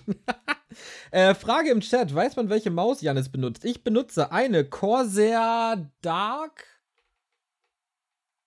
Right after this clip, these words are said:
Ja, Corsair Dark Core heißt die.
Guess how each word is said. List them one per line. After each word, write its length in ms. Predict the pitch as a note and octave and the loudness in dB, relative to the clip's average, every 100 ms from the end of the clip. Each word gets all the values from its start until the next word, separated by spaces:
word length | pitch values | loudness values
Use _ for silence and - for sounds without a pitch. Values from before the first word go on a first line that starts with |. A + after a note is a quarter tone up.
| _ _ | _ _
Ja, 240 | E3+ F3 - | 0 0 -2
Corsair 520 | - A#3 C#4+ A#3+ A#3+ A3 | -4 0 0 0 0 -2
Dark 500 | C#3 F3 G#3 G#3 - | -2 -2 -2 -6 -12
Core 440 | - B2 E2+ D2 _ _ | -8 -6 -8 -12 _ _
heißt 340 | F2 D2+ - | -16 -16 -18
die. 180 | G#1 - | -20 -20